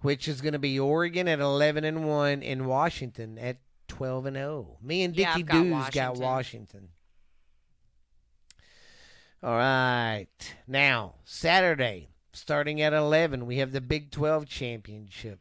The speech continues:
Speaker 1: Already jollied you down on this one. We got Oklahoma State going up against my Longhorns. Me, Dickie, and Ashley all have the Longhorns here. And I just wanna say to all you Tech fans,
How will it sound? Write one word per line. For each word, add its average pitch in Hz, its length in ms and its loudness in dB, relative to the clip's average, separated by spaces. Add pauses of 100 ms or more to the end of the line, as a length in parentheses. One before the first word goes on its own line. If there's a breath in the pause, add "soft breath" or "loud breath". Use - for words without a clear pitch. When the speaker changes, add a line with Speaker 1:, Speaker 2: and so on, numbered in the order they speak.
(100)
Speaker 1:
Already 147 240 -2
jollied 131 360 2
you 120 60 -4
down 120 300 -6
on 117 120 -10
this 113 220 -10
one. 107 160 -12 (560 soft breath)
We 135 100 -10
got 143 200 2
Oklahoma 147 540 2
State 156 420 2
going 147 220 2
up 147 120 0
against 139 320 -4
my 135 100 0
Longhorns. 165 1000 0 (720 loud breath)
Me, 160 340 0
Dickie, 147 540 0
and 135 100 0
Ashley 127 760 2
all 135 200 2
have 131 180 2
the 123 60 -4
Longhorns 139 560 -2
here. 147 180 0
And 156 80 0
I 170 60 0
just 185 300 2
wanna 190 200 2
say 196 680 0
to 185 140 -6
all 175 80 -2
you 156 200 -10
Tech 165 380 -2
fans, 123 480 -4